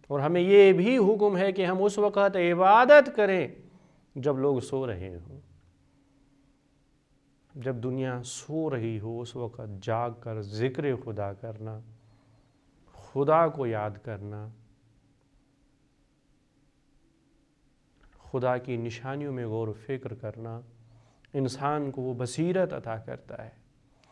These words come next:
وہ نورانیت عطا کرتا ہے جس سے حاصل ہونے والی لذت دنیا کی لذتوں سے قابل مقایسہ ہی نہیں ہے۔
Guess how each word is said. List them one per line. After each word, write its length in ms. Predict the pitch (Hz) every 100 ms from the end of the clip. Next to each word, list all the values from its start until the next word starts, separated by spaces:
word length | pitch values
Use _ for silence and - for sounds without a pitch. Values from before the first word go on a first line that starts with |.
| - _
وہ 160 | 139 160
نورانیت 720 | 151 143 139 143 147 185 190
عطا 240 | 143 135 117
کرتا 460 | 123 117 - 139
ہے 200 | 123 127
جس 180 | 117 135
سے 520 | - - 139 139 131 135 - _ _ _ _ _ _ _ _ _ _ _ _ _ _ _ _ _ _ _ _ _ _
حاصل 640 | - 131 147 165 208 208
ہونے 320 | 156 139 135 135
والی 280 | 131 127
لذت 600 | 123 123 117 131 156 156 - _ _ _ _ _ _ _ _ _ -
دنیا 580 | 131 123 147 151 160
کی 200 | 156 156
لذتوں 600 | 127 131 123 131 131 139 127
سے 240 | 139 139
قابل 440 | 139 131 131 139
مقایسہ 640 | 135 127 135 135 135 151 135
ہی 80 | 143
نہیں 420 | 120 98 95 87
ہے۔ 120 | 131